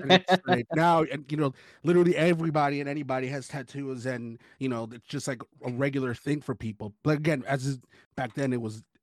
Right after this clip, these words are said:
Speaker 1: frowned upon heavily. But yeah, I, I know, I, I can see exactly what, where you're coming from, Brandon, you know what I mean, as far as, uh,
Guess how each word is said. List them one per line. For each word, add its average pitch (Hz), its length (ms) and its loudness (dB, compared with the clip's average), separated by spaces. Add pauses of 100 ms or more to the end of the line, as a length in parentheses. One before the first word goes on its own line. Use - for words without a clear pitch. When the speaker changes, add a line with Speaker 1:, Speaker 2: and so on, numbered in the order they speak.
(120)
Speaker 1:
frowned 123 280 -6
upon 117 260 -8
heavily. 113 380 -8 (280)
But 170 100 0
yeah, 196 120 4
I, 180 200 2
I - 40 2
know, 185 160 -2
I, 147 120 -4 (100)
I 151 60 -6
can 165 140 -8
see 160 140 -6
exactly 135 420 -4
what, 123 220 -8
where 120 200 -10
you're 117 120 -12
coming 120 300 -10
from, 117 220 -12
Brandon, 110 420 -12 (100)
you 113 80 -12
know 110 60 -8
what 110 100 -10
I 104 40 -10
mean, 107 200 -12
as 104 120 -16
far 113 280 -10
as, 104 220 -10
uh, 104 300 -12